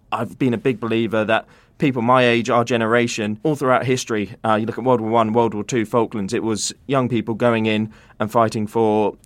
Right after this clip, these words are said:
freedom and democracy and helping and trying to help the world. And I really saw it as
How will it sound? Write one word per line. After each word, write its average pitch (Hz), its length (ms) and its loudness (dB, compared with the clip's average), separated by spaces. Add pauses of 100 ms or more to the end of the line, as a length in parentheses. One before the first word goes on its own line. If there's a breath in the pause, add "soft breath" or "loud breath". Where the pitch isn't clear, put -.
(180)
freedom 107 640 0
and 113 160 -4
democracy 135 600 -2 (240 soft breath)
and 110 140 -2
helping 123 440 0
and 98 140 -4
trying 117 240 0
to 107 340 -2
help 110 220 -2
the 110 60 -4
world. 110 320 2
And 107 100 -2
I 82 100 0 (220)
really 143 300 0
saw 127 240 2
it - 80 2
as 110 240 -2